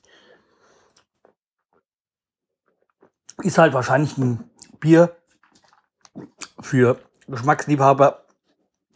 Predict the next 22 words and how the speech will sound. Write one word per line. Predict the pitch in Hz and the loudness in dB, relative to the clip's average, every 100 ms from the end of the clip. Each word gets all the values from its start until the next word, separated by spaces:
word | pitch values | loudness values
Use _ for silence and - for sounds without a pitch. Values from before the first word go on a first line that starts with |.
| - _ _ _ | -20 _ _ _
Meins | 156 135 143 139 135 - - | -2 4 4 4 -2 -6 0
wär, | 131 135 | 2 2
ist | 147 120 | 0 -2
es | 110 | -2
halt, | 123 123 | -2 -2
ich, | 123 - _ _ _ _ | -8 -12 _ _ _ _
wie | 131 139 | -6 -4
gesagt, | 127 117 - | 0 -2 2
nicht. | 165 - - - - - - - - - _ - _ _ - | 0 -2 -10 -20 -20 -20 -20 -20 -20 -20 _ -20 _ _ -2
Konnte | 156 160 160 | 0 0 0
mich | 151 | -2
jetzt | 147 | -2
auch | 120 | 0
nicht | 143 - | 0 -2
wirklich | 170 139 | -2 0
überzeugen. | 135 120 151 160 170 - - - - - - _ _ _ _ - - - | 2 4 6 6 2 -4 -12 -16 -20 -20 -20 _ _ _ _ -20 -20 -14
Also, | - 127 120 117 _ _ _ _ _ _ _ _ - - | 0 2 2 0 _ _ _ _ _ _ _ _ -20 -6
wie | 147 | -2
gesagt, | 131 127 | 0 2
aber | 120 110 | 0 -2
das, | - 117 - - | -6 -10 -10 -10
äh, | - 127 110 | -4 -2 0